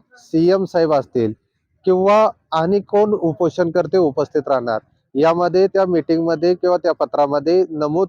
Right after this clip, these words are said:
पाहिजे होतं आम्हाला. मग त्यास आम्ही तसं पत्र द्या आम्हाला ऑफिशियली,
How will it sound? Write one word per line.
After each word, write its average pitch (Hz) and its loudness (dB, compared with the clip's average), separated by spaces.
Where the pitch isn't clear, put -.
पाहिजे 131 0
होतं 120 -2
आम्हाला. 120 -2
मग 165 -2
त्यास 180 0
आम्ही 196 0
तसं 190 -2
पत्र 202 0
द्या 190 2
आम्हाला 180 0
ऑफिशियली, 165 0